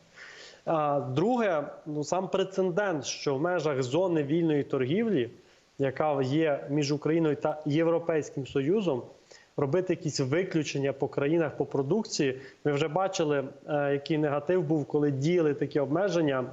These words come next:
Європейської комісії з травня по вересень. На щастя, вони були скасовані Європейською комісією з середини вересня, але, знову ж, це дійсно негатив, і це можуть бути збитки.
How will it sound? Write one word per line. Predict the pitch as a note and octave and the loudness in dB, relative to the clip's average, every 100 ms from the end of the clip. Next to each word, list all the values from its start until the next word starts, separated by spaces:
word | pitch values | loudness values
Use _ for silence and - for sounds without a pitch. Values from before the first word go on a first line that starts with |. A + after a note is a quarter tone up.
| - - | -10 -2
Європейської | C#3 C3 C#3 C#3+ D3 | 0 0 0 -2 -2
комісії | B2+ C#3+ F#3 F3 C3+ | 0 0 2 0 -2
з | - | 0
травня | D3+ D#3 D3 | 0 2 0
по | C#3 D3 | 0 0
вересень. | C3+ A#2 A2 D3 C#3+ | 0 -2 -6 -10 -4
На | C#3+ | -4
щастя, | - D#3+ D3 - | -2 -2 -2 -4
вони | C3+ C3+ | -2 -2
були | C3 C#3 | 0 -2
скасовані | - C#3 G#3+ A#3+ | -2 -2 0 2
Європейською | F3+ D3 - E3+ - F3+ | 0 0 0 -4 -2 -4
комісією | - C#3 C3 - B2+ - - - - - | 0 0 0 0 -2 -4 -16 -20 -20 -6
з | |
середини | - C#3+ B2+ B2 | -2 0 0 0
вересня, | B2 B2 B2+ C#3+ | 0 0 0 0
але, | C#3+ C3 | 2 2
знову | E3+ G3+ | 2 0
ж, | - | 0
це | - | -2
дійсно | D#3 G3+ G#3 F#3+ F3+ F3 - - | -2 -2 0 0 -2 -4 -14 -4
негатив, | D3+ D3+ D#3+ G#3 A3+ | -2 0 0 0 2
і | F#3+ | 2
це | F#3 | 0
можуть | F#3+ F#3+ E3+ D#3+ | 0 0 0 0
бути | F#3 G3 F#3 | -2 0 0
збитки. | C#3+ C3 C#3+ C#3+ - A3 | 0 0 0 -2 -4 -6